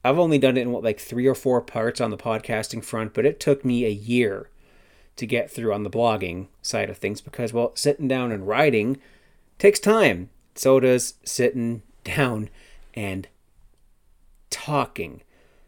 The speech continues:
Now, I have some ideas of what I'm going to fantasy book in the future, but you're just gonna have to wait and see what they are. If you have suggestions,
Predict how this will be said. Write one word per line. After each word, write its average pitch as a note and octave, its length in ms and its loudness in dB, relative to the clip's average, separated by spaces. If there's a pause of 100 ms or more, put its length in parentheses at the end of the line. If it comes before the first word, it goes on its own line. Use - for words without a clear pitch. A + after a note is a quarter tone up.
(320)
Now, A#2+ 180 -4
I C3 100 2
have D#3+ 180 0
some C#3 160 -2
ideas C3 340 -2
of B2+ 80 -4
what B2 140 0
I'm B2+ 120 -4
going A#2+ 200 -2
to A#2 100 -10
fantasy A2 460 -6
book - 260 -6 (100)
in G#2 220 -6
the - 80 -12
future, F3+ 460 -2
but D#3 240 -2
you're C#3+ 180 0
just C3+ 220 -2
gonna B2 180 -4
have A2 240 -8
to G#2+ 80 -8
wait G2+ 160 -2
and A2 100 -12
see - 140 -6
what G#2 160 -6
they A2 120 -6
are. G#2 260 -4
If - 80 -8
you D3 80 2
have E3+ 100 0
suggestions, B2+ 680 2